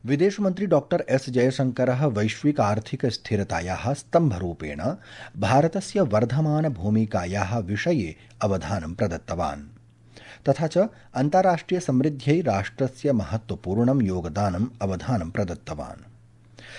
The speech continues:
सूरीनाम देशे सूरीनामी समाजस्य विभिन्नानां वर्गाणां प्रतिनिधिवर्गाणां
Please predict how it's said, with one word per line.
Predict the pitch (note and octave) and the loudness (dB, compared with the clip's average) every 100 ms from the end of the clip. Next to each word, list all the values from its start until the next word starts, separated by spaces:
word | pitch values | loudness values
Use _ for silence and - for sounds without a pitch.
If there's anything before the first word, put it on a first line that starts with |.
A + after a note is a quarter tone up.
| - | -12
सूरीनाम | - D#3+ G#3 G#3 G#3 | 4 4 6 4 4
देशे | F3+ E3 G#3 | 2 0 -2
सूरीनामी | - A#2 A#2 A2 A2+ C#3 | 0 2 4 4 2 2
समाजस्य | A#2 F#2 F#2+ A2+ - | 0 0 0 -4 -2
विभिन्नानां | G2 F2 D2+ G2+ A#2+ A2 A#2+ | -2 -2 -2 0 2 2 2
वर्गाणां | A2 F2 E2 G2+ A2+ A2+ B2+ C3+ | 2 0 -2 2 4 4 2 0
प्रतिनिधिवर्गाणां | - G2+ F#2 F2+ F2 D#2+ F2 - C3 A#2 B2+ | 0 -2 -2 -2 -4 -4 -2 0 2 2 2